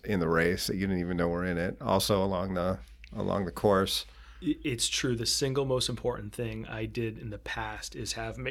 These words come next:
Speaker 2: make sure that I have somebody I know kinda every four and a half miles, because that's about when I need, like, a new water bottle and a new goo pack and what have you.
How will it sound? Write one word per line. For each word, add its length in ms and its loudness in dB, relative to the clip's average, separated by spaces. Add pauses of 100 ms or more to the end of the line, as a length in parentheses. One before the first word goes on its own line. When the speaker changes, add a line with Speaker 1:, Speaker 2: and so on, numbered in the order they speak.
Speaker 2:
make 160 2
sure 100 4
that 100 4
I 60 0
have 160 -4
somebody 380 2
I 40 -4
know 240 8
kinda 240 -6
every 160 -8
four 260 -8
and 60 -10
a 40 -8
half 240 -8
miles, 580 -8
because 240 -2
that's 220 -6
about 440 -2
when 200 -4
I 60 -4
need, 160 2
like, 180 -6
a 40 -8
new 140 -4
water 340 -8
bottle 360 -8
and 100 -12
a 60 -14
new 160 -10
goo 260 -8
pack 320 -10
and 100 -10
what 120 -10
have 240 -10
you. 180 -4